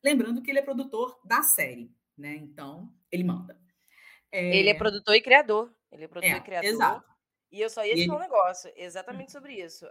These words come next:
Speaker 2: A, a série é do The Wicked.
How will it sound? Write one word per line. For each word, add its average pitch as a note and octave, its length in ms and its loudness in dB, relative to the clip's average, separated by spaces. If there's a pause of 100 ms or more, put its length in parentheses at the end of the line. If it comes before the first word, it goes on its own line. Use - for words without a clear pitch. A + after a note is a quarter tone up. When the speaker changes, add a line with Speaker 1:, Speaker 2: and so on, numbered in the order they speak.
Speaker 2:
A, D#3+ 540 -12
a - 20 -14
série G3 640 -8 (240)
é F3+ 140 -4
do E3+ 120 -20
The G#3 100 -8
Wicked. - 320 -14